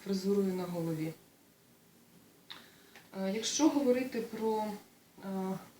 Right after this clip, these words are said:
довгі і худі обличчя, е, тоді, е, таким жінкам, дівчатам не пасуватимуть, е, фризури, коли отак от високо наверх, да? Е, тоді треба буде якось зрівноважувати довжину обличчя,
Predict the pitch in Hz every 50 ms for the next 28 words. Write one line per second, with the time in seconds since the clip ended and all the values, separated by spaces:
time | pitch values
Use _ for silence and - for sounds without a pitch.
0 | - - 190 214 226 226 220 208 208 202 202 202 196 196 196 190 - 202 185 175
1 | 190 226 277 269 202 196 196 196 190 185 - - - 185 180 175 - - - -
2 | - - - - - - - - - - - - - - 196 190 190 185 185 185
3 | - - - 190 - 214 208 190 185 214 254 285 294 285 - - 202 208 208 202
4 | 202 202 196 - - - - - - 208 214 - 247 254 254 226 202 220 208 196
5 | 226 247 254 247 226 220 202 - 233 233 233 233 233 214 208 208 208 202 214 208
6 | - - 214 196 208 214 214 214 208 196 190 190 185 - 185 185 185 185 185 202
7 | 196 196 185 208 233 247 247 226 - - 190 190 196 196 190 - 190 185 - 185
8 | - 190 190 190 - 208 202 196 - 190 185 185 180 180 175 170 165 165 - -
9 | - - 196 190 185 196 226 240 - - - 185 185 180 180 - 196 185 185 214
10 | 240 - 226 220 202 202 196 190 196 214 196 196 202 190 190 190 - - - -
11 | - - - - - 196 190 196 196 - 226 226 240 - - - 196 190 185 196
12 | 202 202 202 202 202 190 208 226 240 226 208 202 185 190 185 - 175 175 190 190
13 | 190 190 190 190 190 190 196 196 196 196 190 - - - - 180 185 170 170 170
14 | 170 175 180 - 254 247 240 247